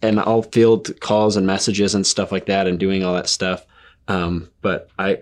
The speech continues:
I typically tend to find that, like, I'm most productive the first three hours of the day.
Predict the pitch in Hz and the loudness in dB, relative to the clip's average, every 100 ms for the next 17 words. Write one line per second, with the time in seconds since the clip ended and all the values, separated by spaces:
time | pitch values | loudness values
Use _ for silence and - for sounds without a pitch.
0 | - 98 - 113 113 104 87 - - 95 | -6 -8 -4 -4 -2 -2 -2 -4 -4 -2
1 | 90 92 90 87 - 80 80 - _ _ | -2 -4 -4 -6 -6 -8 -8 -14 _ _
2 | _ 95 92 95 95 - 92 90 - 101 | _ -4 -2 -2 -2 -2 -2 -2 -2 -2
3 | 98 101 - 98 90 - 92 92 92 92 | -2 -6 -2 -2 -2 -2 0 0 0 -2
4 | 95 98 92 92 107 | -2 -4 -2 -2 -4